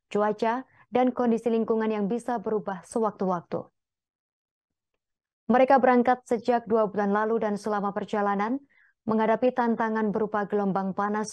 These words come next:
yang melanda Thailand. Sebanyak tiga puluh dua biksu juga merasakan perubahan cuaca dari panas ke hujan ketika mereka tiba di Malaysia dan Indonesia.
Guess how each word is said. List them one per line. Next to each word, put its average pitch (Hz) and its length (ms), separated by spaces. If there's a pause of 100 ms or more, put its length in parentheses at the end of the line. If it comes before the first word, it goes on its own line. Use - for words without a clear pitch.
yang 220 240
melanda 202 240
Thailand. 196 480 (720)
Sebanyak 220 480
tiga 220 320
puluh 214 160
dua 202 240
biksu 214 320
juga 202 240
merasakan 202 480
perubahan 196 480
cuaca 233 400
dari 208 160
panas 202 400
ke 220 160
hujan 202 400 (400)
ketika 254 320
mereka 233 320
tiba 226 320
di 208 160
Malaysia 202 480
dan 202 160
Indonesia. 190 640